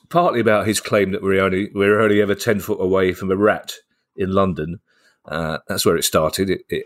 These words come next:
ended a long way later with him s-, storming out of the car. But in current times, Kieran, in the world of football finance, we are only ever ten foot away from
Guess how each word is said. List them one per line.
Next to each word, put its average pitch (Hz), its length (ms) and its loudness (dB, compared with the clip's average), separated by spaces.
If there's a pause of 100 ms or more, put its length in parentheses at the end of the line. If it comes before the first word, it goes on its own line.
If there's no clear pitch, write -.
ended 92 280 0
a 85 60 0
long 87 200 2
way 80 280 0
later 87 360 -2
with 85 160 -6
him 87 300 -8 (300)
s-, - 80 -8
storming - 640 -2
out 80 80 -2
of 71 60 -6
the 85 60 -6
car. 80 340 0 (540)
But 117 220 -2 (140)
in 139 160 -4
current 185 360 0
times, 90 340 -4
Kieran, 87 520 -8
in 95 120 -12
the 107 80 -8
world 117 180 0
of 104 80 -4
football 98 240 -8
finance, 87 640 -4 (500)
we 117 160 0
are 120 320 2
only 143 300 2
ever 110 160 2
ten 117 240 -2
foot 98 220 -6
away 87 460 0 (200)
from 90 480 -4